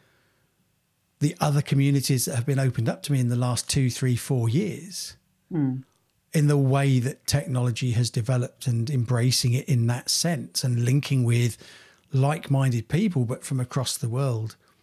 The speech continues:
Speaker 1: in certain things that I'm interested in. And that's just awesome. So we're, we're
Speaker 2: Yeah.
Speaker 1: never alone unless we choose to be alone.
Speaker 2: Yeah, that's very true. There's
Speaker 1: You know,
Speaker 2: always
Speaker 1: there's
Speaker 2: options.
Speaker 1: always a community of some kind out there for you.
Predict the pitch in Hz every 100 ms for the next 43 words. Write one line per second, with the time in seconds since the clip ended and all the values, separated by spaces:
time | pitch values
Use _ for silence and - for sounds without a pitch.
0 | _ _ _ _ _ _ _ _ - 135
1 | - 135 127 120 - 117 117 - 139 208
2 | - - - 127 127 _ _ _ _ -
3 | 135 139 - - 143 147 185 - 113 107
4 | _ _ _ _ _ _ _ _ _ _
5 | _ - 156 170 180 170 175 196 175 143
6 | 135 139 113 101 123 - _ - _ _
7 | 143 143 - 135 - 156 147 - 127 113
8 | 104 104 131 - _ _ _ _ _ _
9 | _ _ _ - - 135 - 147 - -
10 | - 180 131 131 _ _ _ _ _ _
11 | _ 160 127 160 151 151 151 151 143 -
12 | 160 151 127 - - 123 135 139 147 143
13 | - 127 127 120 - 131 127 - 147 135
14 | 117 - 127 139 123 117 - 175 185 104
15 | 107